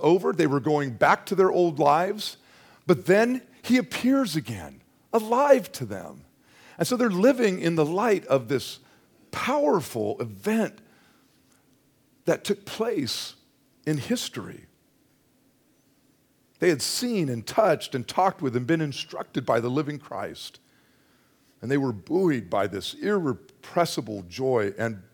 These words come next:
bolst-, bolstered by this irresistible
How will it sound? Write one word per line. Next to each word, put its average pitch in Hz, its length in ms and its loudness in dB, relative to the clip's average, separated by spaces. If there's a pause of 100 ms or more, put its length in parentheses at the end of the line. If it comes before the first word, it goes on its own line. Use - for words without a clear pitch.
(160)
bolst-, 196 460 -4 (340)
bolstered 202 420 -2
by 131 120 4
this 123 220 -2 (100)
irresistible 143 960 -2